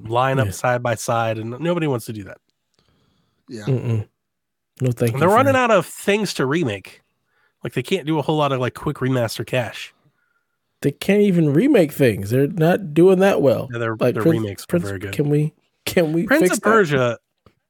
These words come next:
Speaker 2: Oof.
Speaker 1: is not a mega brand, but, like, could be.
Speaker 2: It could be.
Speaker 1: Has
Speaker 3: Yeah.
Speaker 1: potential.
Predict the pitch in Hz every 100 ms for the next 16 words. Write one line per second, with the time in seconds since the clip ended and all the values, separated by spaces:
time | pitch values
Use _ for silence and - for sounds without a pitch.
0 | _ _ 117 104 90 170 143 202 180 139
1 | 139 165 156 160 175 190 170 123 117 -
2 | - 104 139 - _ _ _ _ _ -
3 | - - - 370 - 311 254 202 196 -
4 | 151 214 196 185 - 98